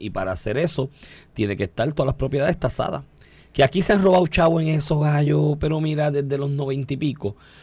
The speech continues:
aquí se fueron cien millones en una di-, digitalización del catastro, se fue a pique. Y nunca se, se adelantó mucho. Se gastaron otros noventa, ochenta millones, porque ese proceso de tasación que estamos hablando hoy, eh, Ramón,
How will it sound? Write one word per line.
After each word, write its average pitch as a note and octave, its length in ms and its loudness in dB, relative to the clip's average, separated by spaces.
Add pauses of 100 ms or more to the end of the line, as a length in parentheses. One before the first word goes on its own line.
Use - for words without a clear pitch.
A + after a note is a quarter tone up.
(120)
aquí F3 340 0
se F3 140 2
fueron E3 320 0
cien E3 280 -2
millones D#3 460 0
en D3+ 160 0
una D3+ 180 -2
di-, D3 200 0
digitalización D3 1120 -2
del C#3+ 180 -4
catastro, C#3 640 -4 (500)
se G#2+ 160 -2
fue A2 160 -2
a F2 80 0
pique. - 340 -16 (640)
Y F#2+ 420 -2
nunca G#2+ 360 -4
se, F#2+ 380 -2
se - 120 -6
adelantó F2+ 460 -4
mucho. D#2 400 -6 (240)
Se E3+ 220 0
gastaron D#3+ 500 2
otros D#3+ 300 -2
noventa, D3+ 560 -2
ochenta D3+ 440 -2
millones, D3+ 540 -2
porque D3 400 0
ese D#3+ 220 2
proceso F3 380 2
de D#3+ 40 -4
tasación D3 540 0
que C3+ 80 0
estamos C#3 340 0
hablando C#3+ 580 2
hoy, G#2 280 -2
eh, G2 280 -2
Ramón, G#2 380 -2